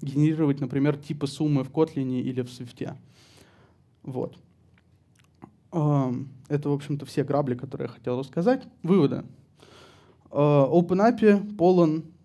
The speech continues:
каких-то шероховатостей и сложностей с ним работы. Вот. Э, человеческий фактор никто не отменяет. Э, мы в Авито долгое время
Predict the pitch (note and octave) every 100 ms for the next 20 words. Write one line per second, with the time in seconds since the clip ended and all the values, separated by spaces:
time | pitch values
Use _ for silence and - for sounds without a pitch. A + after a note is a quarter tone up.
0 | _ D#3 D3 F3 - D3+ C#3+ D3 D3+ C#3
1 | - B2+ A#2+ B2 C#3 D3 C3 C#3 - -
2 | - D3 C3+ B2+ B2 C3 - C3 B2+ B2
3 | C3+ - - _ - - _ _ _ _
4 | _ _ _ D3 C3+ C3 - _ _ -
5 | C#3 C#3 C#3 D#3 F3 G#3 - F3+ G3 G3+
6 | F3+ F3 - - D#3+ E3 E3+ E3 D3 D#3
7 | C#3+ B2+ B2 - _ _ - C3+ C3 C3
8 | B2+ - - D#3 F#3+ F#3 D#3+ D3+ F3+ D#3+
9 | D3+ D3 D3 - D3 F3+ F3+ E3+ E3 D#3+
10 | C#3+ C#3